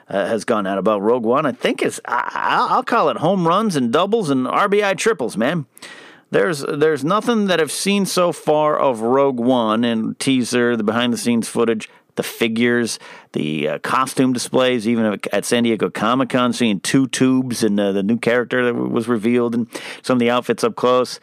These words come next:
um, even down to the detail, the music in the teaser. Um, I, I gotta say, everything's been great.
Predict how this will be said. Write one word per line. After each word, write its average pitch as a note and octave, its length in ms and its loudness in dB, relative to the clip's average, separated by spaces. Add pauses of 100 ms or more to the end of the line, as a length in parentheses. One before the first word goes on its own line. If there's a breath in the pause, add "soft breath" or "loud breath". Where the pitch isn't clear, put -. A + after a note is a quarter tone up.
(340 loud breath)
um, G2+ 760 0
even B2 200 0
down B2+ 200 0
to A#2+ 40 -4
the A#2 80 -2
detail, A#2+ 320 2
the A2 80 -2
music A#2 580 0
in C3+ 300 2
the C3+ 80 2
teaser. C3+ 840 0
Um, G#2 440 0
I, - 260 -6 (880)
I D3+ 280 -2
gotta F3 260 0
say, A3+ 300 2
everything's G3+ 500 0
been F#3 260 0
great. G3 480 -2